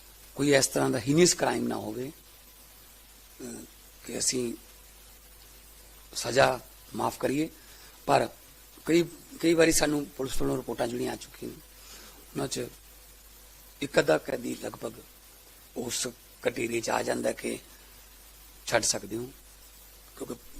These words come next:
ਪੂਰੀ ਕਰ ਲਈ, ਸਜ਼ਾ ਵੀ ਪੂਰੀ ਕਰ ਲਈ ਤੇ, ਤੇ ਉਸ ਨੀਤੀ ਦੇ ਅਧੀਨ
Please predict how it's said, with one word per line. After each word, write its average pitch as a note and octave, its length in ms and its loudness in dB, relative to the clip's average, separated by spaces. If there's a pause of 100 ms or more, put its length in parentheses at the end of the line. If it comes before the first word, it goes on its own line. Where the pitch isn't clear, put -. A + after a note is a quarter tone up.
(440)
ਪੂਰੀ C#3 240 0
ਕਰ C3+ 140 4
ਲਈ, B2+ 120 0
ਸਜ਼ਾ A#2+ 280 0
ਵੀ A#2+ 60 -6
ਪੂਰੀ A#2 220 -10
ਕਰ A2 160 -10
ਲਈ A2+ 120 -10
ਤੇ, A2 140 -12 (1080)
ਤੇ G#2 220 -14 (640)
ਉਸ - 240 0 (420)
ਨੀਤੀ D3 300 0
ਦੇ D#3 100 4
ਅਧੀਨ C#3+ 280 0